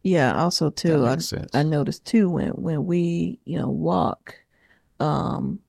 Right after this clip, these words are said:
Speaker 1: 'cause some-, 'cause sometimes we'll start eating after we walk, but, or before, or whatever. But you're not hungry. Sometimes before I walk,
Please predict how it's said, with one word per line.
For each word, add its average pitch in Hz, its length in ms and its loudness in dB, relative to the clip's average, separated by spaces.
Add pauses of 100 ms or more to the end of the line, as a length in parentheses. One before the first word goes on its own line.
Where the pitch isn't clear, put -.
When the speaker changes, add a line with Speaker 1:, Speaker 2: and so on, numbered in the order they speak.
(140)
Speaker 1:
'cause - 140 -2
some-, 151 160 -2
'cause 160 280 -2
sometimes 165 420 -2
we'll 147 120 -2
start 143 260 -2
eating 165 280 -2
after 143 260 -6
we 143 80 -4
walk, - 260 -2 (120)
but, 165 260 2
or 160 240 2
before, 175 600 -4
or - 80 -4
whatever. 165 520 0 (520)
But 190 380 6 (320)
you're 247 140 4
not 285 200 0
hungry. 220 540 0
Sometimes 262 440 4
before 240 340 4
I 226 60 2
walk, 240 440 0